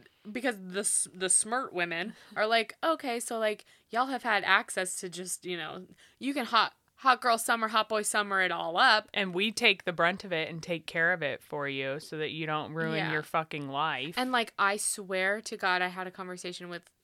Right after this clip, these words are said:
Speaker 1: somebody, um, the other day
Speaker 2: Uh-huh.
Speaker 1: about this topic. And, um, and, uh, condoms just real uncomfortable.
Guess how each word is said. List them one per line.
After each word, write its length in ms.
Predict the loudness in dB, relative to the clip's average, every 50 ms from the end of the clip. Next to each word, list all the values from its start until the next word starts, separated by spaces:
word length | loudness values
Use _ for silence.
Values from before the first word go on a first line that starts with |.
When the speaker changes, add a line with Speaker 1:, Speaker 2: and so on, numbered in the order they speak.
| _ _ _
Speaker 1:
somebody, 460 | -12 -10 -8 -8 -8 -8 -10 -10 -12 _ _ _ _ _ _ _ -4
um, 400 | -2 -2 -2 -2 -4 -8 -12 -18 _ _ _ -14
the 160 | -10 -8 -8
other 160 | -6 -6 -6
day 300 | -4 -4 -4 -4 -4 -8 _ _ _ _ _ _ _ _ _ _ _ _ _ _ _ -10
Speaker 2:
Uh-huh. 320 | -8 -8 -6 -6 -8 -8 -6
Speaker 1:
about 460 | -6 -4 -2 0 0 0 -2 -4 -8 _ _ _ _ _ _ _ _ _ _ _ _ _ _ _ _ _ _
this 380 | -20 -12 -6 -4 -4 -4 -2 -4
topic. 420 | -4 -6 -4 -2 -2 -2 -2 -4 -10 -20 -20 -4 _
And, 520 | 4 6 6 6 6 6 4 2 0 2 4
um, 600 | 4 6 6 6 6 6 4 2 0 -2 -4 -6 -6 _ _ _ _ _ _ _ _ _ _ _ _ _ _ _ _ _ _ _ _ _ _ _ _ _ _ _ _ _
and, 360 | 0 0 0 0 -2 -6 -8 -2
uh, 160 | 0 0 0 0
condoms 520 | 0 0 2 2 2 2 0 -4 -6 -8
just 220 | -8 -10 -10 -10
real 460 | -12 -12 -12 -10 -6 -4 -4 -2 0 0
uncomfortable. 1000 | -2 -2 -4 -8 -8 -6 -4 -4 -6 -6 -8 -6 -6 -4 -2 -2 0 -2 -2 -6